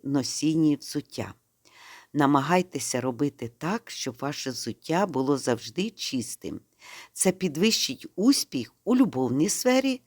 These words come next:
та в діловій. Особливо важливо одягати чисту пару взуття на побачення, важливі зустрічі та співбесіди. Згідно з прикметами, краще завжди починати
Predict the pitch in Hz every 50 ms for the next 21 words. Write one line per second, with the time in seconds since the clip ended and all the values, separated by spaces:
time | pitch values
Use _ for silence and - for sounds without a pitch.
0 | _ _ _ _ - 143 143 143 143 135 - 202 220 226 247 226 185 135 110 -
1 | - - _ _ _ _ - - - - - - - - 180 175 - - 190 165
2 | 170 185 240 254 196 190 165 - 160 156 - - 190 226 202 180 160 - - -
3 | 151 - 147 135 131 156 202 214 - - 143 123 110 104 - - - - _ -
4 | - - 214 220 - - - 151 - - 160 160 156 147 139 127 117 - 139 120
5 | - - - 185 202 214 185 156 151 165 170 - 247 - - 127 123 123 113 113
6 | - - 151 139 147 156 175 180 - - - - - - - - 165 202 208 202
7 | 233 285 302 254 247 220 160 117 107 139 127 120 117 - - 156 170 170 - -
8 | - 262 262 - _ _ _ _ _ - 143 151 165 170 - - - - 175 185
9 | 175 147 165 160 135 - - - 120 - - 80 - - - _ _ _ _ _
10 | _ - - - - - _ - 135 123 131 143 156 214 233 214 160 156 147 127
11 | - - - 135 127 - - - 135 156 233 302 - - 202 151 123 110 107 -
12 | _ - - - _ _ - 151 160 170 190 180 - - 156 143 127 - 139 123
13 | 113 110 113 120 214 226 - - 156 - - - 135 131 135 131 143 151 165 160
14 | _ - 123 120